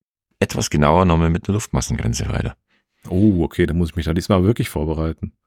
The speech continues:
Speaker 2: Ich nehme das jetzt vor, bis ich's mache.
Speaker 1: <laughs>
Speaker 2: Alles klar, dann mach's gut.
Speaker 1: Alles klar. Bis bald. Ciao.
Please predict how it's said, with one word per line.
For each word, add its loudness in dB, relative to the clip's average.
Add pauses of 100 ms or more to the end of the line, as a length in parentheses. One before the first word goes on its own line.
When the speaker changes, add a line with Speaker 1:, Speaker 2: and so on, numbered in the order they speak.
(140)
Speaker 2:
Ich -8
nehme 4
das -2
jetzt -8
vor, 4
bis 0
ich's -4
mache. 0 (480)
Speaker 1:
<laughs> -4 (1900)
Speaker 2:
Alles 2
klar, 2 (160)
dann 0
mach's -4
gut. 2
Speaker 1:
Alles 0
klar. 0 (720)
Bis 0
bald. 0 (220)
Ciao. 2